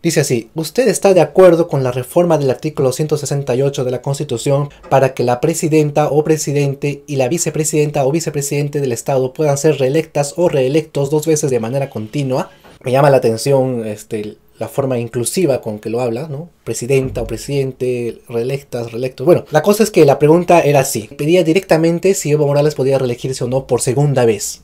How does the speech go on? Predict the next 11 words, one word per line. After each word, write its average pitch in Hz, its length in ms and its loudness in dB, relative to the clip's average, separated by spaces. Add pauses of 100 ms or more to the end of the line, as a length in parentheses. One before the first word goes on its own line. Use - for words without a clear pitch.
Para 151 180 6
mala 214 240 6
suerte 185 480 4
de 123 100 2
Evo 147 140 2
Morales, 127 720 0 (600)
el 127 100 -8
referéndum 160 760 2
le 120 160 -6
fue 139 400 0
negado. 113 400 -2